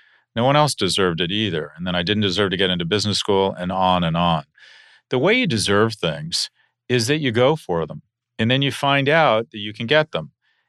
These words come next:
And you also find out that in most instances, if you're really, if you're really trying hard, you're not gonna get it. And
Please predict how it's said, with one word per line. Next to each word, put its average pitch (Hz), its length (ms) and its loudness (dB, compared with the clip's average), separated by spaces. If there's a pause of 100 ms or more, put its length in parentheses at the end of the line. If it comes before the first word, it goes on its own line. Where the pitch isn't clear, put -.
(220)
And 127 180 -2
you 135 120 2
also 196 320 2
find 95 320 2
out 90 340 2
that 113 140 0
in 120 100 2
most 120 320 0
instances, 104 680 0
if 92 160 -4
you're 92 160 -2
really, 113 500 2 (300)
if 107 160 -4
you're 98 140 0
really 120 260 2
trying 143 400 0
hard, 95 300 0
you're 147 100 -4
not 214 220 2
gonna 104 180 0
get 80 240 -2
it. - 100 -12 (120)
And 139 180 -2